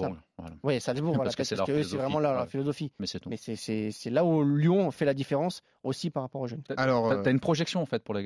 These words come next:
Speaker 2: les enfants.
Speaker 3: Oui, c'est ça, bien sûr.
Speaker 2: T'as une
Speaker 3: Ça
Speaker 2: projection.
Speaker 3: rassure les parents, mais
Speaker 2: Bien
Speaker 3: bien
Speaker 2: sûr,
Speaker 3: sûr.
Speaker 2: oui,
Speaker 3: Ouais,
Speaker 2: c'est
Speaker 3: ouais.
Speaker 2: important. T'as un projet sportif et financier aussi, parce que Lyon n'hésite pas à faire des
Speaker 3: Mhm.
Speaker 2: efforts sur, sur les premiers contrats professionnels notamment, mais, mais, euh, je le répète,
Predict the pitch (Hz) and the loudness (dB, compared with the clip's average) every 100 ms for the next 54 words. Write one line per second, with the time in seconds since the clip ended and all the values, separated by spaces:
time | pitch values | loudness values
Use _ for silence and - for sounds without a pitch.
0 | 98 - 104 101 95 95 - _ _ _ | -6 -2 0 0 -2 -8 -12 _ _ _
1 | _ _ _ _ - 170 196 214 147 - | _ _ _ _ -2 -2 0 -4 -6 -6
2 | 131 180 110 101 - 117 131 139 156 143 | -6 -2 -2 -2 -2 0 2 4 4 2
3 | - 175 214 113 98 123 170 - 226 302 | 2 2 2 -2 -6 -6 -6 -6 -6 -4
4 | 143 104 117 - 247 - 98 - 104 101 | -2 -2 -4 -2 0 0 -2 -2 -4 -4
5 | - 110 120 - 123 - 113 117 233 240 | -6 -8 -8 -6 -6 -4 -4 -2 -6 -6
6 | 302 104 - 101 104 98 95 - 98 95 | -8 -10 -6 -4 -2 -2 -2 -2 -2 0
7 | 90 - 107 110 104 90 90 95 92 95 | 0 0 -2 -4 -6 -10 -8 -8 -4 -4
8 | 95 98 92 101 - - 98 92 - 151 | -4 -4 -6 -6 -8 -6 -6 -4 -4 -4
9 | 220 113 - _ _ _ _ _ _ _ | -4 -6 -10 _ _ _ _ _ _ _
10 | 95 98 95 98 87 90 98 - 202 - | -4 -2 -2 -4 -6 -4 -4 -2 -6 -8